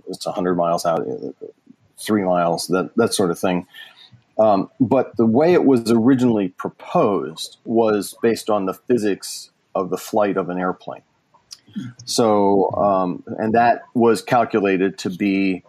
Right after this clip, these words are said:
uh, about a hundred kilometers.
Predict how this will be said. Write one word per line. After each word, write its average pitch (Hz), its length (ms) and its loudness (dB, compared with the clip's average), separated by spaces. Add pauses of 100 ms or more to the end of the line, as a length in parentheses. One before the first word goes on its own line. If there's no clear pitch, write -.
(1400)
uh, 95 180 0 (100)
about 113 340 2
a 101 60 2
hundred 95 600 -2 (480)
kilometers. 85 800 -4